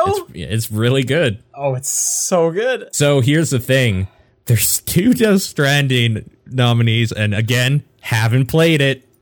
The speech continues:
Speaker 1: so. <laughs>
Speaker 2: Yeah. I mean, I can't speak to the Death Stranding one too much because I've seen some mads in there, and it's been, like,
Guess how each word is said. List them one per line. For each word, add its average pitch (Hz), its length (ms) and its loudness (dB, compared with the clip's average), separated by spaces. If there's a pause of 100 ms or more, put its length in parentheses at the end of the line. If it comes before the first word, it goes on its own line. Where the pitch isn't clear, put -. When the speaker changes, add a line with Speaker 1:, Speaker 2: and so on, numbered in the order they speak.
(120)
Speaker 1:
so. 131 540 2
<laughs> - 40 -18 (1500)
Speaker 2:
Yeah. 117 500 -2 (1000)
I 127 80 -4
mean, 151 160 -2
I 160 60 0
can't 180 260 -2
speak 156 300 -8
to 160 80 -4
the 139 100 -6
Death 135 160 0
Stranding 127 380 -6
one 135 240 -4
too 151 200 -10
much 143 380 -4
because 117 680 -6 (540)
I've 135 140 -2
seen 180 380 -4
some 180 280 -4
mads 175 460 -2
in 190 200 -12
there, 208 280 0
and 139 180 -10
it's 135 160 -6
been, 143 140 -8
like, 139 220 -2